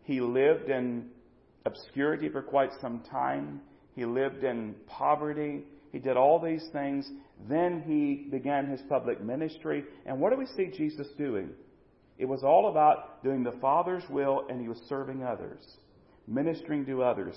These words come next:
healing others, pointing others to the Father, calling others to repentance. Um, what about washing the feet of others? We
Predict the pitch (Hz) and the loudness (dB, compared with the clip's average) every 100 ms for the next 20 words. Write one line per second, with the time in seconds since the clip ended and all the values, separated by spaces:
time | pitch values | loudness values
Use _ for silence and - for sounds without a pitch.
0 | - 143 143 143 139 131 104 80 - - | -8 -2 0 0 2 2 0 -6 -12 -20
1 | - _ _ _ _ - 147 147 147 147 | -20 _ _ _ _ -2 0 0 2 2
2 | 139 135 - 139 123 127 123 110 101 - | 2 -2 -6 -6 -4 0 0 0 -4 -8
3 | - - - 143 151 156 143 143 139 - | -20 -20 0 4 6 4 2 2 0 -4
4 | 143 127 123 135 123 117 104 - - - | -2 0 0 0 -2 -4 -6 -10 -20 -20
5 | _ _ _ - 123 120 120 - - - | _ _ _ -8 -6 -4 -6 -10 -20 -20
6 | _ _ _ 127 180 214 175 170 - - | _ _ _ 0 2 4 4 2 0 -18
7 | - - _ 120 147 151 156 135 120 - | -20 -20 _ 6 6 6 -6 -4 -6 -4
8 | 135 131 123 127 123 107 | -4 -2 2 0 0 -6